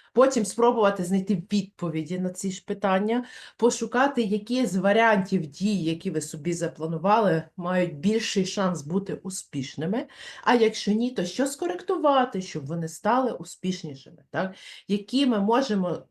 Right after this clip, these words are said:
зробити кроки, що ми можемо конкретно потрошечки, куди сапати буквально на рівні дій, на рівні вкладання зусиль, щоб покращити свою ситуацію. Ось про це все, власне,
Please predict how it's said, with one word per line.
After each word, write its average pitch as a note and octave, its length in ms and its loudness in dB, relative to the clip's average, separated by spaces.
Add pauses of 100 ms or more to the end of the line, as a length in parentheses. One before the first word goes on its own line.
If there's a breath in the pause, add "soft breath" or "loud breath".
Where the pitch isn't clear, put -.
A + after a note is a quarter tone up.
(200)
зробити F#3+ 580 2
кроки, E3+ 440 0
що G#3 220 -4
ми G#3 140 -2
можемо F#3+ 340 0
конкретно F3+ 720 -2
потрошечки, F3+ 840 -4 (160 loud breath)
куди G#3 300 2
сапати F#3+ 560 -2
буквально D3 580 -4
на B2+ 140 -8
рівні C#3+ 360 -2
дій, G3 320 0
на D#3 160 -2
рівні D#3+ 340 -4
вкладання D3 720 -6
зусиль, G#3+ 420 0 (440 loud breath)
щоб E3 340 -4
покращити E3+ 600 -2
свою C#3 360 -8
ситуацію. - 720 -8 (480 loud breath)
Ось F3 240 2
про E3 200 -2
це F3 180 -4
все, D4+ 320 0
власне, D#3+ 520 -2